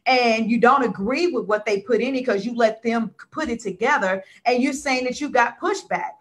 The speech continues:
So what happens with all of this money that you got that you probably have already touched and began to spend? Because if this is the way you're running your business, it also tells me how you run your personal life. It also tells me how you run your finances. And you better hope for damn sure that you get this shit together,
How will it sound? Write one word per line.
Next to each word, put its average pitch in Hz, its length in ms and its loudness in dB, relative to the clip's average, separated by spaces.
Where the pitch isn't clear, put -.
So 359 140 2
what 381 260 4
happens 262 600 0
with 247 120 4
all 247 220 8
of 240 80 4
this 220 160 -4
money 269 300 2
that 196 240 -8
you 208 80 -8
got 214 360 2
that 196 160 -4
you 220 120 -6
probably 226 480 2
have 190 80 -8
already 208 420 2
touched - 340 -2
and 196 120 -6
began 214 400 -6
to 208 120 -16
spend? 220 520 -6
Because 202 320 -2
if 196 100 -6
this 330 180 -8
is 285 120 -8
the 262 80 0
way 240 160 0
you're 233 160 -2
running 202 280 -4
your 180 180 0
business, 269 420 -6
it 202 100 0
also 208 300 2
tells 208 240 -8
me 202 80 -6
how 196 100 0
you 185 240 -6
run 180 160 -4
your 175 80 -6
personal 226 480 0
life. 180 160 2
It 208 120 0
also 208 260 4
tells 202 240 -2
me 190 80 -4
how 196 160 0
you 190 220 -6
run 185 180 -2
your 175 140 0
finances. 214 800 0
And 226 80 0
you 262 80 4
better 254 160 6
hope 339 460 4
for 220 80 -4
damn 226 260 0
sure 330 340 -2
that 208 220 -6
you 277 80 -4
get 247 240 -8
this 233 100 -4
shit 240 220 -12
together, 233 480 0